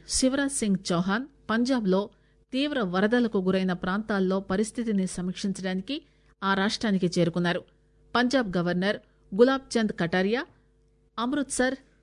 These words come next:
పఠాన్కోట్, గురుదాస్పూర్, తర్న్ తరన్, ఫిరోజ్పూర్లతో సహా రాష్ట్రంలోని ఐదు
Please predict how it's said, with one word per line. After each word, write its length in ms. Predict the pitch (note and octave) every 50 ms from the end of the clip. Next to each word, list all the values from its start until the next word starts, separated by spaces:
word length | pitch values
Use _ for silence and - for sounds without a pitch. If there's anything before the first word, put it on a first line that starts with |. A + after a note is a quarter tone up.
| _ _ _ _ _ _ -
పఠాన్కోట్, 600 | G#3 G#3 G#3 C#4+ A3+ G#3+ G#3 - A3 A#3 A3+ - - _ _ _ _ _ _ _ _ _ -
గురుదాస్పూర్, 680 | F3+ F3+ A#3+ B3 A#3 A3+ A3+ - - - A3+ A3+ A#3+ A#3 - _ _ _ _ _ _ _ _ _ _ _ _ _
తర్న్ 220 | - A#3+ A#3 A#3+ A#3 - - -
తరన్, 300 | G#3+ G3+ G#3 G#3+ A3 A#3+ C4+ _ _ _ _ _ _ _ _ _ _ _ _ _ _ -
ఫిరోజ్పూర్లతో 720 | B3 B3 C4 B3 - - - A3 G#3 G3+ G3 G3 G3+ F#3+
సహా 300 | G3 - G3+ G3+ - A#3+ D#4 - _ _ _ _ _ _ _ _ _ _ -
రాష్ట్రంలోని 720 | G#3 G#3+ A#3+ D4+ - - D#4 C#4 A#3+ A3 G#3 G3 F#3+ G3 -
ఐదు 220 | G#3 G3+ G3+ F#3+